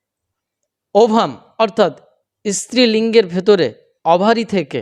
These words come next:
অর্থাৎ ডিম্বাশয় থেকে ডিম্বাণু নির্গত হয় এবং ডিম্বস্ফোটন হয়। এই ডিম্বস্ফোটনের সঙ্গে যদি শুক্রাণু নিষিক্ত হতে পারে, তখন বাচ্চা উৎপন্ন হয়,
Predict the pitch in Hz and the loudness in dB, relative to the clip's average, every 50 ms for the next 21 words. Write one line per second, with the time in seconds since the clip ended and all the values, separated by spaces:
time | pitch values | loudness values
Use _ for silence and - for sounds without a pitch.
0 | - - - 185 185 - 190 156 131 139 - _ _ _ _ _ - - 151 151 | -8 -6 -6 -6 -4 -2 0 0 -2 -2 -6 _ _ _ _ _ -18 -12 -6 -4
1 | 196 208 220 220 226 226 202 - 214 190 165 - 151 135 131 160 190 262 _ _ | -2 -2 0 2 0 0 0 0 -2 -4 -2 -2 -4 -4 -4 -6 -8 -8 _ _
2 | _ _ _ - - 151 143 147 180 175 180 175 180 175 175 175 160 151 139 139 | _ _ _ -18 -14 -10 -6 -4 -2 -2 0 0 0 0 0 -2 -2 -2 -2 0
3 | 143 139 131 147 127 123 113 78 - _ _ _ _ _ - 160 175 220 214 165 | -2 -2 -2 -2 -6 -6 -8 -10 -10 _ _ _ _ _ -10 -8 -6 -6 -6 -6
4 | 139 147 175 175 170 170 160 139 - - - 165 139 139 127 113 107 107 95 - | -6 -6 -6 -4 -2 -2 -2 -2 -4 -6 -6 -6 -4 -4 -8 -10 -10 -16 -18 -20
5 | _ _ _ _ _ _ _ - - 220 247 240 175 156 208 226 233 226 240 226 | _ _ _ _ _ _ _ -2 0 2 2 0 -2 -4 -4 -4 0 0 0 0
6 | 226 - - 240 247 240 269 254 247 220 - - - 202 202 214 220 233 202 214 | 0 -2 -2 -2 -2 -2 -2 -4 -4 -4 -6 -8 -10 -8 -6 -2 -2 0 0 0
7 | 202 175 175 143 135 _ _ _ _ _ - - - 226 208 _ - 233 220 214 | -2 -2 -4 -8 -8 _ _ _ _ _ -14 -10 -10 -10 -8 _ 0 0 0 0
8 | 202 190 175 175 175 - 247 226 - - 185 165 170 151 156 139 - 143 147 170 | -2 -4 -8 -8 -8 -10 -10 -10 -4 -4 -4 -2 -2 -4 -4 -4 -2 -2 -2 -2
9 | 214 294 _ _ _ _ _ - - 127 - - 240 240 175 143 131 - - - | -4 -8 _ _ _ _ _ -8 -8 -8 -8 -10 -10 -6 -6 -6 -6 -6 -8 -10
10 | 143 131 123 _ _ - 127 123 120 117 110 120 113 90 | -8 -8 -10 _ _ -12 -10 -10 -10 -10 -10 -12 -14 -14